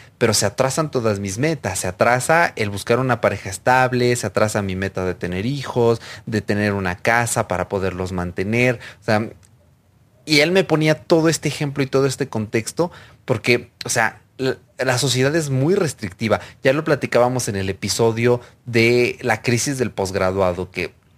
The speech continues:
nuevamente, si no lo han escuchado, si son nuevos, búsquenlo. Es de nuestros primeros episodios. Si nos escuchan en Pocket Cast, tiene una función bonita, increíble, que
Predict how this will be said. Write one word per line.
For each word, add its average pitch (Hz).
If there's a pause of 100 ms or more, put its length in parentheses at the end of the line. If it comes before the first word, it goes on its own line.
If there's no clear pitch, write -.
(120)
nuevamente, 127
si -
no 117
lo 135
han 127
escuchado, 107
si 101
son 104
nuevos, 110
búsquenlo. 123
Es 101
de 107
nuestros 104
primeros 98
episodios. 107 (240)
Si -
nos 101
escuchan 113
en 104
Pocket 107
Cast, 104 (160)
tiene 107
una 107
función 101 (100)
bonita, 104
increíble, 95
que 95